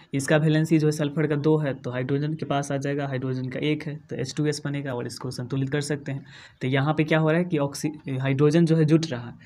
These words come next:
तो यहाँ अवकरण अभिक्रिया। फिर लिख सकते हैं कि एच टू सी एल टू, तो इससे क्या बनेगा, एच सी एल, दोनों का वैलेंसी एक है, तो इसको ऐसे तो संतुलित आप कर सकते हैं। तो ये सं-,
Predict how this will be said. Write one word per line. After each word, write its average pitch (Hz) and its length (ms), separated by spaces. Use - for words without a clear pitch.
तो 120 60
यहाँ 131 300
अवकरण 147 340
अभिक्रिया। 127 460
फिर 143 160
लिख 143 180
सकते 143 300
हैं 139 240
कि - 100
एच 135 340
टू 160 160
सी - 240
एल 139 240
टू, 143 120
तो - 1200
इससे 135 240
क्या 147 140
बनेगा, 147 320
एच 139 220
सी 147 220
एल, 139 140
दोनों 135 220
का 143 100
वैलेंसी 143 380
एक 139 180
है, 135 140
तो - 420
इसको 131 280
ऐसे 139 180
तो 156 100
संतुलित 147 420
आप 143 160
कर 143 100
सकते - 280
हैं। 143 160
तो 120 60
ये 127 140
सं-, 131 220